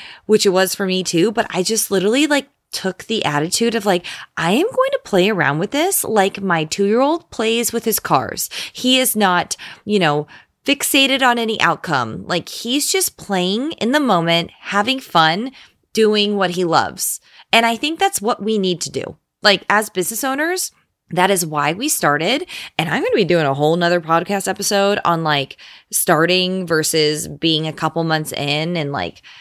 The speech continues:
and all the things and how, like, I, I've already kinda talked about it already in some of my other podcasts, how you're, like, so excited by the possibility and then you have a hardship and you're like,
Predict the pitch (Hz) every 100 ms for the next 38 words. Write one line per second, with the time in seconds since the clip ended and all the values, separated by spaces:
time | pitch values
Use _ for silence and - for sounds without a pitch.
0 | - - - - 180 180 175 180 170 185
1 | 185 175 165 160 156 143 - - 202 226
2 | 269 359 370 208 160 147 147 143 135 -
3 | 143 139 143 151 147 156 147 143 143 151
4 | 147 160 160 180 175 170 156 165 151 -
5 | - - 180 165 - 156 160 170 156 147
6 | 156 - 156 156 190 196 165 160 160 165
7 | 156 147 147 143 - 262 269 220 165 160
8 | 151 135